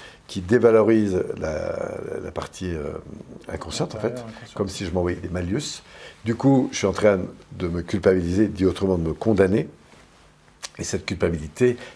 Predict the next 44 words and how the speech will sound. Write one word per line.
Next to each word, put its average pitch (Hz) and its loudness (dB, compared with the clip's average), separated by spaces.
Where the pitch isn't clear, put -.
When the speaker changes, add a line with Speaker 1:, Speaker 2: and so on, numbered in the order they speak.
Speaker 1:
elle 82 4
va 82 4
rester 101 2
dans 92 0
mon 85 0
inconscient. 80 -6
Et 90 -8
puis - -8
du 85 -6
coup, 110 0
le 90 0
lendemain 90 2
matin, 87 0
j'ai 80 -4
d'abord, 82 -2
allez, 80 -2
je 73 -10
me 78 -4
lève, 95 2
et 76 -4
pff, - -12
la 78 -4
vie 82 -4
est 80 -4
pas, 71 -8
pas - -12
facile. 120 -2
Et 98 -4
puis, 92 -4
euh, 82 -2
alors 85 -2
que 95 -4
je 85 -6
me 90 -2
suis 92 -4
décidé 110 2
vraiment 101 4
absolument 98 -4
de 95 -6
plus 110 -8
jamais 104 0
manger 87 -4
de - -18
chocolat, 90 -4